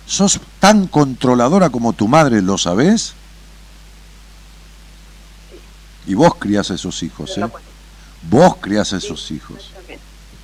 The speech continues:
Speaker 1: Entonces, querida mía, esto se transmite de generación en generación. Fuiste abusada.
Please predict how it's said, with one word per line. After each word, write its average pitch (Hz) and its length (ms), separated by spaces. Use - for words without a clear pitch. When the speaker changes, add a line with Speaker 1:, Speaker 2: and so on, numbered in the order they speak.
Speaker 1:
Entonces, 95 520
querida 92 500
mía, 92 340
esto 120 240
se 120 140
transmite 107 480
de 95 100
generación 90 580
en 98 180
generación. 76 600
Fuiste - 440
abusada. - 960